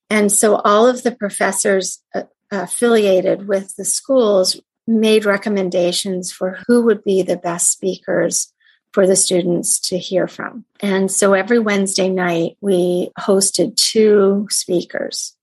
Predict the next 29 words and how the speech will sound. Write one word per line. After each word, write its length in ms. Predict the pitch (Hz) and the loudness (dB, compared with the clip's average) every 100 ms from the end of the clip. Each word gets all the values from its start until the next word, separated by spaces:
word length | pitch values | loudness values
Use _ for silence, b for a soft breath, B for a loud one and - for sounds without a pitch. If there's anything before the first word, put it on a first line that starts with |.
| _ b b b _ - | _ b b b _ -2
and 480 | 202 190 185 185 180 | 0 2 2 0 2
they're 240 | 190 185 | 2 2
all 180 | 190 202 | 0 -2
recorded 680 | 240 247 190 170 175 190 - _ | -2 -2 0 0 0 -2 -8 _
on 200 | 190 180 | -4 0
our 160 | 190 202 | 0 0
website. 640 | 190 175 - - - - - | -2 -4 -6 -4 -4 -4 -2
So 400 | - 185 180 - | 2 2 0 0
anybody 580 | 196 214 226 214 175 170 | 2 4 4 2 0 -2
can 240 | - 202 | -4 -6
go 240 | 196 180 180 | -2 0 0
and 240 | 175 185 | -2 0
listen 340 | 185 185 - 190 | 2 2 2 2
to 140 | 185 | 0
them. 220 | 156 165 | -2 -2
They're 160 | 190 190 | 0 0
an 100 | 185 | 2
hour 460 | 180 185 208 214 233 202 | 0 2 2 0 -6 -8
long 400 | 196 180 185 - | -4 -2 -4 -6
each. 380 | 180 160 - - | -6 -4 -4 -2
So 160 | - 185 | 0 0
we 100 | 185 | 0
did 240 | 170 170 | -2 -2
two 240 | - 226 | 0 2
hours 460 | 208 190 185 180 180 | 2 2 2 2 0
every 260 | 180 190 185 | -2 -2 -2
Wednesday. 640 | 175 175 185 - - 196 _ _ _ | -2 -4 -6 -6 -8 -10 _ _ _
<laughs> 340 | - - 294 - | -2 0 2 2
Doug, 340 | 233 202 | 2 2